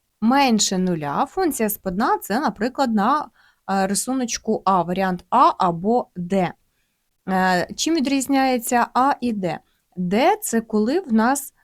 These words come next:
відсутній b. Тобто y, наприклад, дорівнює мінус два ікс. Да? Спадна функція і проходить обов'язково через нуль нуль.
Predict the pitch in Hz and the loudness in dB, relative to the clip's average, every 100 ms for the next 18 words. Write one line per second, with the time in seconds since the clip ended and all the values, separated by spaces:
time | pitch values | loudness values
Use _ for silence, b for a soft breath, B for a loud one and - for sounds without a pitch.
0 | _ 190 220 226 - 254 359 392 233 170 | _ -2 -2 -2 -4 0 0 0 -2 -2
1 | - _ _ 165 190 226 - _ _ _ | -8 _ _ -2 2 2 2 _ _ _
2 | _ _ _ 220 214 - 240 - - 311 | _ _ _ -2 -2 -6 -10 -8 -4 -2
3 | 349 - 196 180 226 226 185 180 226 320 | -2 0 -2 -2 -4 -4 -4 -2 -2 0
4 | 240 202 180 175 b b - 208 226 277 | 0 2 0 -6 b b 0 4 4 2
5 | 339 339 330 - - 180 170 220 240 - | 0 -2 -4 -8 -8 -8 2 4 4 2
6 | 190 - - - 208 359 - 185 175 170 | -4 -4 -10 -8 -4 -4 -4 -4 -2 -2
7 | - 285 440 - 370 359 381 311 349 339 | -2 -2 -4 -2 0 0 0 -2 0 -2
8 | - 233 294 226 180 175 175 - 240 302 | -2 -2 -2 -4 -4 -6 -6 -6 -4 -4
9 | - 185 185 226 226 208 214 202 170 143 | -4 -4 -2 -4 -4 0 0 0 -4 -8